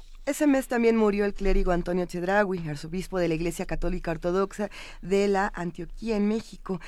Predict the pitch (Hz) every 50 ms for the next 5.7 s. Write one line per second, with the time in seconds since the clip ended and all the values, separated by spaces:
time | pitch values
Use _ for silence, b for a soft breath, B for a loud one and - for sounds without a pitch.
0 | B B B - 208 214 220 214 240 - - 208 202 190 196 - - 233 233 226
1 | 226 - - 214 214 214 214 226 226 220 - 202 202 214 214 - 226 - 196 -
2 | 220 214 226 220 208 220 226 240 247 - 226 - 214 208 - 208 208 202 208 -
3 | 214 208 190 - 185 190 - 208 196 202 202 196 180 - - 202 202 208 202 -
4 | - 185 185 196 190 196 208 208 - 190 190 175 170 165 - 190 196 185 175 180
5 | 170 - 196 208 214 214 - - 185 - 196 214 208